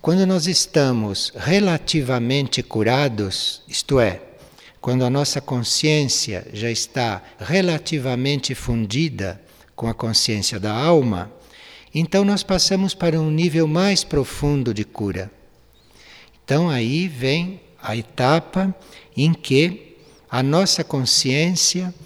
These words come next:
já unida com a consciência da alma, ela começa a acolher a consciência do espírito, a consciência da mônada.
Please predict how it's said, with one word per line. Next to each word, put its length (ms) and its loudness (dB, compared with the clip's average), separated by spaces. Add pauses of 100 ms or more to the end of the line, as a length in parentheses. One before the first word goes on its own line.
(140)
já 420 -2
unida 640 0
com 120 -8
a 60 -4
consciência 600 -2
da 140 -2
alma, 500 2 (480)
ela 260 -4
começa 960 -2
a 280 -8 (180)
acolher 960 0 (540)
a 80 -10
consciência 840 -2
do 160 -4
espírito, 800 -2 (640)
a 80 -12
consciência 1000 -2
da 220 -4
mônada. 600 -4